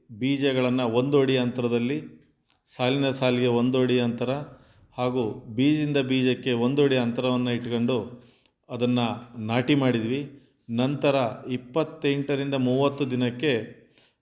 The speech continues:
ಎಲ್ಲ ಮೊಳಕೆ ಒಡೆದು ಮೇಲೆ ಬಂತು. ಆದರೆ ಈ ವರ್ಷದ ಬಿಸಿಲಿನ ತಾಪ ನಲವತ್ತು ಡಿಗ್ರಿ ದಾಟಿದ್ರಿಂದ, ನಿರಂತರವಾಗಿ ಉಷ್ಣತೆ ಜಾಸ್ತಿ ಆಗಿದ್ದರಿಂದ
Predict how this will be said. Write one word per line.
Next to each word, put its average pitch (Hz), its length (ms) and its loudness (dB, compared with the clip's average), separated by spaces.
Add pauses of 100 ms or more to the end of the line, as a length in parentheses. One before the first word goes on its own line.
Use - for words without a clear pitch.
ಎಲ್ಲ 131 640 0
ಮೊಳಕೆ 131 360 -2
ಒಡೆದು 127 640 0 (760)
ಮೇಲೆ 131 300 4
ಬಂತು. - 420 -4 (800)
ಆದರೆ 139 360 2
ಈ 135 300 -2
ವರ್ಷದ 143 720 0 (1400)
ಬಿಸಿಲಿನ 139 480 2
ತಾಪ 127 360 2 (260)
ನಲವತ್ತು 139 520 2
ಡಿಗ್ರಿ 139 420 2
ದಾಟಿದ್ರಿಂದ, 123 640 4 (920)
ನಿರಂತರವಾಗಿ 135 1080 2 (1300)
ಉಷ್ಣತೆ 135 720 2
ಜಾಸ್ತಿ 123 460 2
ಆಗಿದ್ದರಿಂದ 127 520 2